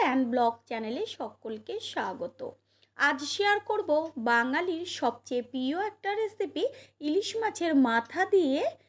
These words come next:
কচুর শাক। খাবার পাতে যদি দুপুরে এরকম একটা রেসিপি পাওয়া যায়, তাহলে কিন্তু খাওয়াটা জমে যাবে। তাহলে কি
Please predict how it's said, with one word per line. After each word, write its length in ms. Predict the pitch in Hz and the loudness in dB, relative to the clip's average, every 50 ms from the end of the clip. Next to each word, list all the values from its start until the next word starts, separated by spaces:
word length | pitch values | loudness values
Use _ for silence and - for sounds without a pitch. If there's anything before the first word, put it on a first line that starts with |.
| _ _ _ - | _ _ _ -2
কচুর 320 | 269 262 262 - 320 370 - - - | -2 -2 0 -2 -4 -4 -4 -4 -4
শাক। 280 | - 240 196 185 196 196 - _ _ _ _ _ _ _ _ _ _ _ _ _ | -4 -4 -4 -4 -6 -12 -16 _ _ _ _ _ _ _ _ _ _ _ _ _
খাবার 380 | - - 254 247 220 320 359 392 - | -6 -2 -2 2 4 2 2 2 0
পাতে 300 | - 302 277 277 - 330 370 370 | -2 -2 -4 -2 -2 -4 -2 0
যদি 340 | 381 392 403 320 320 294 349 453 466 311 | 2 0 2 2 0 -2 0 0 0 0
দুপুরে 540 | 285 285 277 269 - - 370 403 453 339 302 359 427 - - | 2 0 0 0 -2 -2 0 2 2 2 2 0 -2 -4 -2
এরকম 460 | 262 254 247 254 262 262 - 359 370 381 | 0 2 4 4 4 2 0 -2 -2 -2
একটা 220 | 392 381 - 415 392 | -2 -2 -2 -2 -2
রেসিপি 400 | 392 381 370 - 415 - 403 403 | -2 -2 -4 -4 0 2 2 2
পাওয়া 320 | 415 403 403 403 403 415 403 | 2 0 0 0 0 -2 -2
যায়, 280 | 339 - 294 320 392 440 - - - - _ _ _ | 0 0 2 2 0 -2 -6 -16 -20 -20 _ _ _
তাহলে 420 | - 254 247 262 262 277 320 349 415 | 2 2 2 2 0 0 0 0 0
কিন্তু 280 | - 480 453 392 - 311 349 359 - | 0 -2 -2 0 0 0 -2 -2 -4
খাওয়াটা 600 | - - 311 285 247 262 302 370 480 - 370 320 427 605 640 - 285 | -8 -2 4 6 8 8 8 6 6 4 2 2 2 0 0 -2 0
জমে 300 | 233 285 285 277 240 220 | 4 6 6 6 6 4
যাবে। 320 | 214 220 196 196 208 196 202 208 - _ _ _ _ _ _ | 2 0 0 0 -2 -2 -2 -4 -4 _ _ _ _ _ _
তাহলে 460 | 320 320 349 339 - - 466 480 403 349 359 349 - | 0 0 0 0 -2 0 0 2 2 0 -2 -4 -2
কি 100 | 330 320 | -4 -4